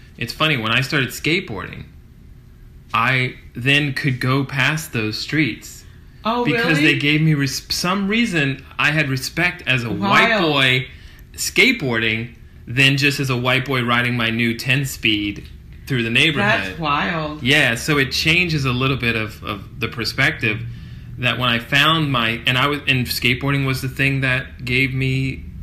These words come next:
Speaker 1: self-esteem. You know, I literally, I was neglected. My family was, I was, my mother left me with my father, who was mentally ill. Um, he did his best,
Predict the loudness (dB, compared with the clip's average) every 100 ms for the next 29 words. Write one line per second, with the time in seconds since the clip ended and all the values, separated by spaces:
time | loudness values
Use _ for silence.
0 | -12 -6 -4 -4 -6 -4 -4 -4 -6 -10
1 | -12 -12 -12 -8 -2 2 2 2 0 0
2 | 2 2 2 2 2 2 -2 -8 -6 -2
3 | -2 -2 -4 -2 -2 0 -2 -2 -2 -6
4 | -2 2 2 0 -4 -4 -6 -6 -8 -10
5 | -6 -6 -6 -10 -10 -10 -8 -8 -6 -4
6 | -2 -2 -2 -2 -2 -8 -16 -16 -16 -16
7 | -6 -4 -4 -4 -6 -4 -2 -2 -4 -4
8 | -6 -6 -6 -6 -6 -8 -10 -6 -4 -4
9 | -4 -2 0 0 -2 -4 -8 -14 -16 -16
10 | -14 -14 -10 -6 -6 -2 0 2 0 0
11 | 0 0 0 -4 -12